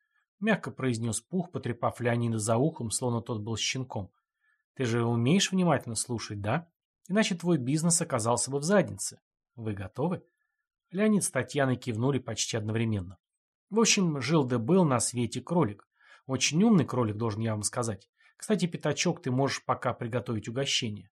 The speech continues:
Напарник Пуха понятливо кивнул и снова закопошился в рюкзачке.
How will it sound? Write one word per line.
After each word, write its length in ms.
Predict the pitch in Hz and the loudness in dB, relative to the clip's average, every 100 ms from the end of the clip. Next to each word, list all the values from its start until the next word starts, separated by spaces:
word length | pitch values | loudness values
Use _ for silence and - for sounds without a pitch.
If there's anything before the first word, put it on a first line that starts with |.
| _ _ _ - | _ _ _ -8
Напарник 680 | 127 127 135 117 110 107 | -4 0 2 2 0 -4
Пуха 300 | - 175 - | -4 -4 -2
понятливо 580 | 120 127 127 120 - 120 | -4 0 2 0 -2 -6
кивнул 460 | 104 127 113 156 156 | -4 -4 0 2 2
и 40 | |
снова 280 | - 123 120 | 2 -2 -4
закопошился 720 | 113 - 110 120 - 107 - | -4 -6 -6 -4 -4 -6 -6
в 40 | 110 | -6
рюкзачке. 520 | 110 143 - 117 | -4 -4 -4 -6